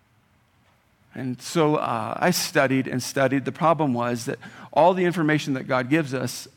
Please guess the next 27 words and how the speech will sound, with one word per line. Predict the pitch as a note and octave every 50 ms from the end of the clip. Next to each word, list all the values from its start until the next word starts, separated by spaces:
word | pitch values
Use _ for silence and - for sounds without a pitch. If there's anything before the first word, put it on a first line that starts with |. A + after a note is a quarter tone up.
| _ _ _
<laughs> | - C3+ - - B3 - - - - - - - - - - - - - - _
um, | - C#3 B2+ A#2+ A2+ A2 - - -
I'm | - C#3+ C#3+
gonna | C#3+ C#3+ C#3+
need | C3+ C#3 C#3+ C3
you | B2+ C3
here | A#2 C3 B2+ A#2
for | - C3
about | B2 B2 A#2+ B2+ C3 C3+ C3
the | - C3
next | A#2+ A#2 A#2 B2 A#2 A2+ - - -
twenty-four | - C3+ C3+ B2 A#2 A2 - A#2 - -
hours. | A#2 A2 G#2+ A#2 A2+ - - A2+ - - - - _ - - - - - - - - - - -
Uh, | D3 C#3 C3 A#2+ A2+ - - - - - - _ _ _ _ _ _ _ _ _ _ _ _ _ _ _ _ _ _ _ _ _ _ - _ -
so | - - E3 D3+
then, | D3+ F3+ G3+ G#3 G3+ - - - - _ _ _ _ _ _ _
to | - D3
be | C#3+ C#3+
very | C3 D#3 E3+ F3+ F3+ D#3+
open | - D#3+ F3+ F3 G#3+ F3
with | D3 C#3 B2+ -
you, | D3 C#3+ C3+ B2+ - - - -
is | F3 D3+
that, | D#3 C3+
"God, | B2+ D#3 D#3 E3 E3 E3 D#3+ - - - - _ _ _ _ _ _ _ _ _ _ _ _ _ _ _ _ _ _ _ _ _ _ _ _ _ _ _ _ _
where | - - D#3 F3 F#3+ G3+
are, | - - F#3 F#3 E3+ E3 D#3 - - -